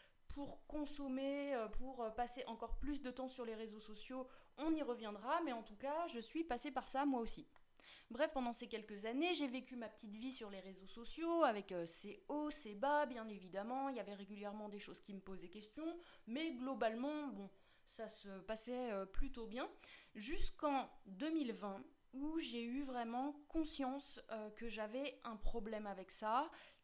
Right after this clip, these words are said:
que ça me générait, euh, beaucoup de, de mal-être. Et, euh, en fait, je me suis retrouvée face à une masse d'informations. Vous savez, en plus, avec le confinement, les gens étaient encore plus connectés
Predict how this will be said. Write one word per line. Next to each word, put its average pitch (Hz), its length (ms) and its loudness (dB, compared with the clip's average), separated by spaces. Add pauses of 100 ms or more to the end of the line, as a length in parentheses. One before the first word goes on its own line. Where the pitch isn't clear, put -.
que 285 260 2
ça 262 240 0
me 220 140 -2
générait, 269 840 0
euh, 208 200 -4
beaucoup 262 500 2
de, 214 420 0
de 202 100 -8
mal-être. 196 600 0 (540)
Et, 226 240 -2
euh, 202 420 0
en 233 100 -6
fait, 427 220 -2
je 349 80 4
me 285 140 8
suis 277 180 0
retrouvée 311 640 2 (580)
face - 500 -2
à 254 120 2
une 233 220 0
masse 294 440 4
d'informations. 262 800 0
Vous 247 80 -6
savez, 254 420 0
en 240 120 2
plus, 302 300 4
avec 214 240 -4
le 220 120 -6
confinement, 277 800 0 (320)
les 240 200 -2
gens 294 300 0
étaient 269 440 -4
encore 294 480 4
plus 311 220 0
connectés 277 720 -2